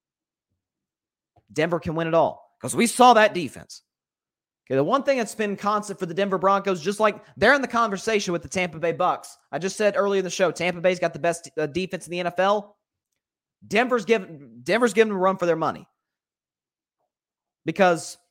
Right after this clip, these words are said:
they gave up seventeen against Seattle, nine against Houston, and ten against the forty-niners. Now, none of those are world-beating offenses, but it's still something.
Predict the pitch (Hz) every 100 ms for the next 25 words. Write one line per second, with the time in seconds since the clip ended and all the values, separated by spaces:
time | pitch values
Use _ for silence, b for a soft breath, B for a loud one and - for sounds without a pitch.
0 | - 143 175 151 - - 208 247 220 220
1 | 208 190 165 - 147 117 104 117 135 _
2 | _ _ - 117 170 240 262 226 190 156
3 | - 220 - - 123 120 - _ _ _
4 | _ - 175 165 - 208 220 190 160 147
5 | - - _ 156 185 180 156 147 101 64
6 | - _ _ _ _ _ _ _ _ _
7 | _ _ 160 170 151 - 147 220 240 190
8 | 185 175 - 160 139 - _ 110 139 226
9 | 202 139 170 143 139 117 117 117 135 151
10 | - - _ _ _ _ _ _ _ _
11 | _ 160 180 - 233 202 214 - -